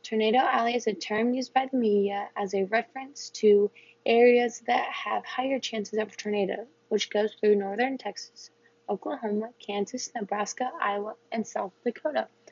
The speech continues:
are the main states. They also go through Minnesota, Wisconsin, Illinois,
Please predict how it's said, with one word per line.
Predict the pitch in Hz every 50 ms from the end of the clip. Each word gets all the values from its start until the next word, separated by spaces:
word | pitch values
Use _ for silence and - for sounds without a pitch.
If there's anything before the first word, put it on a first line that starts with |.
| _ _ -
are | 240
the | 247 262
main | 269 277 277 254
states. | - - - 285 339 - - - _ _ _ _ - - _ _ - - _ _ _
They | -
also | 226 - 254 - - 277
go | - 254 233 226
through | - - 226 214 - - - _ _ -
Minnesota, | 214 220 233 247 262 - - 240 226 226 233 233
Wisconsin, | 226 214 220 220 214 - - - 202 208 202 - - - 202 196 - - _ _ _ _ _ _ _ _ _ _ -
Illinois, | - 208 226 254 269 269 226 202 196 196 190 190